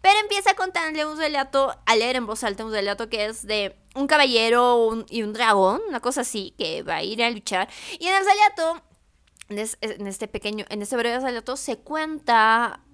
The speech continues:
Eh, los sonidos, ¿no? Como que el dragón rugió y se escucha un sonido.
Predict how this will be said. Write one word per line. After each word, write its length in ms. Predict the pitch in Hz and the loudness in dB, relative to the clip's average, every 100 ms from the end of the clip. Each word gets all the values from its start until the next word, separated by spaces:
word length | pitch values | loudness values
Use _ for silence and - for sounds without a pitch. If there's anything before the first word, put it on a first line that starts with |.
| - | -8
Eh, 220 | 214 196 | -4 -2
los 180 | 202 220 | 0 0
sonidos, 400 | 277 269 190 185 | 0 0 0 -2
¿no? 160 | 208 | -6
Como 320 | - 196 196 190 | -2 -2 -2 2
que 440 | 208 202 214 220 | 4 4 4 0
el 60 | 208 | 2
dragón 720 | 262 294 370 370 370 359 359 | 4 12 12 12 12 8 4
rugió 400 | 359 359 277 208 - - - | 8 10 10 8 0 -14 -4
y 100 | 233 | 0
se 80 | |
escucha 280 | 226 240 262 | 0 0 -2
un 60 | 277 | -2
sonido. 360 | 254 180 - | -2 -6 -14